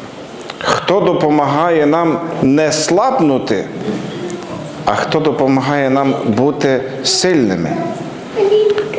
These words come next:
Це є Ісус Христос, який вказує нам на хрест не вже як на знаряддя смерті,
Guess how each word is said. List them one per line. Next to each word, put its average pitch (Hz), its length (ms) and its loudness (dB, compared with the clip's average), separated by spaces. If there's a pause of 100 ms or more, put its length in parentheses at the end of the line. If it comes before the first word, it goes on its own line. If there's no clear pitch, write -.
(100)
Це 208 180 2
є 214 100 4
Ісус 208 480 2
Христос, 170 760 2 (920)
який 185 280 2
вказує 185 560 2
нам 160 240 2
на 143 100 2
хрест 208 440 0 (1040)
не 233 220 2
вже 202 520 0
як 175 240 2
на 175 160 2
знаряддя 151 600 2
смерті, 127 720 0